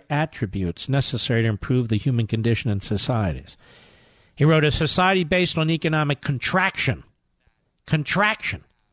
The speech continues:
cannot exist under capitalism." So they want economic contraction.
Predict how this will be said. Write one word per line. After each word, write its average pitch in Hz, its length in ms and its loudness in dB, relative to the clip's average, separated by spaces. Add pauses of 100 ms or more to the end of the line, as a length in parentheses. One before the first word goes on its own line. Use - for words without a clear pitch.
(1000)
cannot 156 320 4
exist 143 460 0
under 107 160 -2
capitalism." 67 720 -8
So 165 160 0
they 160 140 4
want 208 400 0
economic 156 540 0
contraction. 98 640 -4